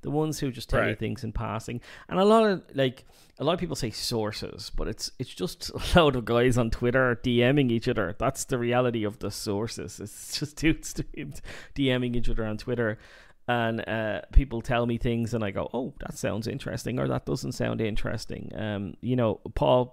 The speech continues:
Speaker 1: Paul from Red Gaming Tech, me and him, me and him have a good relationship, but he, he's hasn't said to me, and I haven't said to him, that there's more than eight, six, sixteen cores. Uh, it would make sense, as you say, Chris. Like,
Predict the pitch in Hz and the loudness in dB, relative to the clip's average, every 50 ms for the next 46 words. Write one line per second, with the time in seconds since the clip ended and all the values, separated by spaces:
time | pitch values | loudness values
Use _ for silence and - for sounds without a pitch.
0 | _ - 143 143 147 139 - 139 123 117 113 107 - 113 113 120 120 120 - 117 | _ 2 2 4 4 2 2 0 0 0 0 0 0 0 0 0 0 -2 0 0
1 | 110 107 - - - - 101 113 120 113 110 110 110 113 110 107 - - 123 135 | 0 -2 -2 -6 -10 -8 -4 -2 0 2 2 2 2 2 0 -2 -2 -4 -4 -2
2 | 131 117 117 107 104 104 101 107 107 110 107 101 95 95 104 - - 104 - 104 | -2 -2 -2 -4 -6 -6 -6 -6 -4 -4 -4 -4 -2 -4 -4 -4 -6 -6 -4 -4
3 | 104 - - - - 117 113 98 - - - 113 120 123 - - 107 107 117 123 | -6 -6 -8 -10 -4 -2 -2 -2 -2 -4 -4 -4 -2 -2 -4 -4 -4 -2 0 0
4 | 131 131 117 - - - 104 107 110 113 107 113 113 101 - 120 113 110 101 - | 0 -2 -4 -6 -10 -10 -8 -6 -6 -6 -6 -6 -8 -8 -6 -6 -6 -6 -6 -8
5 | 107 107 104 104 101 104 - _ - - - - - - - _ _ - 123 120 | -8 -6 -6 -6 -8 -10 -12 _ -20 -20 -20 -20 -20 -20 -20 _ _ -4 -2 0
6 | 117 113 107 - - - 104 110 110 107 104 104 - 107 101 98 - 101 123 143 | 0 0 -2 -2 0 2 2 2 2 0 -2 -4 -4 -4 -4 -4 -2 -2 0 0
7 | 151 131 117 107 101 101 98 - - - 101 107 104 101 101 95 92 78 78 82 | 0 0 0 0 0 -2 -2 -2 -4 -6 -6 -4 -4 -4 -2 -4 -4 -6 -8 -10
8 | 67 - - _ _ _ _ _ - 101 107 104 - - - - 101 - - - | -12 -14 -16 _ _ _ _ _ -8 -6 -6 -6 -6 -8 -10 -10 -10 -10 -12 -16
9 | - - - - 98 - - 107 104 101 101 - 110 113 117 127 139 139 - - | -18 -16 -12 -12 -10 -10 -6 -6 -6 -6 -4 -4 -4 -2 -2 -4 -4 -6 -10 -12
10 | _ - 110 - - 101 117 120 113 107 117 113 - - - 123 127 151 - - | _ -10 -10 -8 -6 -6 -4 -4 -2 0 0 -2 0 0 -2 -2 -2 -2 -2 -4
11 | 110 104 113 147 139 135 120 - - 110 120 - - 101 95 101 110 - - | -6 -6 -6 -6 -4 -6 -6 -6 -6 -6 -6 -6 -6 -4 -4 -4 -4 -6 -12